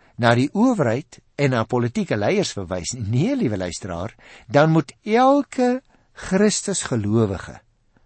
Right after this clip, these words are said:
sy en haar lewe ook onder die vergrootglas plaas. Jy sien, as ek self onreg optree, as ek self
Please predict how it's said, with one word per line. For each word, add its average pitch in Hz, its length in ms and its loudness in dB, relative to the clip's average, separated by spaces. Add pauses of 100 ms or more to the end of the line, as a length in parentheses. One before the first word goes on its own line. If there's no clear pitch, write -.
(120)
sy 139 420 0 (200)
en 107 220 -4
haar 101 260 -2
lewe 101 360 -6
ook 220 340 -2 (560)
onder 117 220 -2
die 107 80 -6
vergrootglas 95 800 -6
plaas. - 400 -12 (400)
Jy 156 100 2
sien, 233 200 0 (500)
as 175 160 4
ek 196 200 -6
self 262 360 -4
onreg 139 560 -2
optree, 98 460 -10 (100)
as 147 180 -2
ek - 100 -8
self 247 440 -6